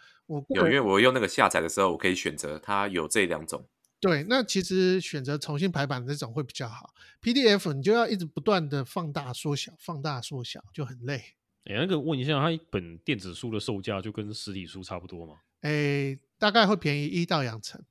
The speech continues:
Speaker 3: 一到两成，OK。那特价的话就看状况嘛，可能半价、八折、九折。
Speaker 1: 对，对，对，就看，像我就刚才讲的，就是如果书展的时候，三本就七五折，
Speaker 3: 嗯。
Speaker 1: 类似这样。
Speaker 3: 哦，了解。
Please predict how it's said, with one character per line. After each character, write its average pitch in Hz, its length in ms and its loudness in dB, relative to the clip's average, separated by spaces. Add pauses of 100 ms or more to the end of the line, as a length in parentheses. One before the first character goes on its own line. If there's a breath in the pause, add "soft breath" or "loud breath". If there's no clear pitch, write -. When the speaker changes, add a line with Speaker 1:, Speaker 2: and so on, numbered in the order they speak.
(840)
Speaker 3:
一 110 180 -10
到 98 260 -8
两 82 240 -14
成， - 160 -20 (360)
OK。 90 360 -18
那 123 120 -10
特 131 240 0
价 127 160 4
的 110 60 -4
话 117 120 -2
就 113 100 -8
看 98 300 -8
状 90 180 -14
况 85 220 -16
嘛， - 140 -20
可 - 100 -20
能 87 140 -18
半 95 240 -8
价、 87 320 -8
八 92 240 -6
折、 80 240 -16
九 - 240 -20
折。 80 160 -20 (100)
Speaker 1:
对， 170 160 2
对， 160 140 2
对， 147 220 0
就 190 140 -2
看， 160 380 -2
像 202 240 4
我 135 140 -4
就 160 120 -4
刚 165 200 0
才 165 40 0
讲 131 220 -6
的， 120 80 -6
就 175 160 0
是 190 60 2
如 175 160 2
果 165 160 2
书 175 260 0
展 139 220 -4
的 120 120 -8
时 120 200 -6
候， 139 180 -4
三 160 240 -4
本 127 160 -6
就 131 80 -6
七 135 220 -6
五 120 180 -6
折， 87 240 -10
Speaker 3:
嗯。 - 60 -20 (480)
Speaker 1:
类 151 180 -2
似 127 140 -6 (120)
这 135 120 -2
样。 135 160 -6
Speaker 3:
哦， 87 60 -12
了 85 60 -16
解。 - 100 -20